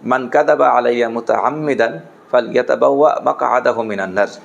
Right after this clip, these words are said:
যে ব্যক্তি আমার নামে মিথ্যা কথা চালিয়ে দেয়, যেটা আমি বলি নাই সেটা আমার নামে চালিয়ে দিয়েছে, তার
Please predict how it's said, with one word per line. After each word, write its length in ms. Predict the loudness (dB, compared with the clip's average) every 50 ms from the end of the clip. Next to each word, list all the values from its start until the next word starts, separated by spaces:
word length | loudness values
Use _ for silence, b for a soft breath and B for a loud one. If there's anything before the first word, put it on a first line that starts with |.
| B B B B B -4
যে 120 | -2 0
ব্যক্তি 560 | 0 0 -2 -4 -4 -4 -2 -2 -2 -2 -4 -8 -14 -20 -20 -20 -10 -4 -2
আমার 380 | 0 0 2 0 0 0 0
নামে 320 | 0 0 0 0 -2 -2 -2
মিথ্যা 340 | -4 -6 -6 -4 -4 -2 0
কথা 180 | 0 0 0 0
চালিয়ে 420 | 2 0 0 2 0 0 0 0
দেয়, 280 | 0 2 0 0 0 -2 -8 -16 -20 -20 -20 -8 -4
যেটা 240 | -4 -2 0 0
আমি 160 | -2 -2 -2 -2
বলি 260 | 0 0 0 0 0
নাই 140 | 0 -2 -2
সেটা 240 | -4 -4 -2 -2
আমার 160 | -2 -2 -2 -4
নামে 180 | -2 -4 -2
চালিয়ে 300 | -2 -2 0 0 -2 -2
দিয়েছে, 460 | -2 -2 -4 -4 -4 -2 -2 -4 -4 -4 B B B B B -10 -4
তার 200 | -2 0 0